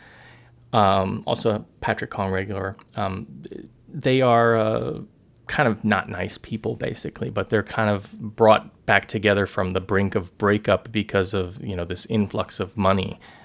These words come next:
that they can suddenly make. So Jacqueline is really the only sympathetic character,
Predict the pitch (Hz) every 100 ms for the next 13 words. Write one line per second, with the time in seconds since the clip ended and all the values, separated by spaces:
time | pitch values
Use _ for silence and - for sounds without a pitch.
0 | - - - - 110 107 - - 107 107
1 | 104 - - - - - - - - -
2 | - - - - 143 120 147 147 147 120
3 | 107 113 127 110 107 104 101 101 - -
4 | 113 110 113 110 110 - 117 - 107 92
5 | 120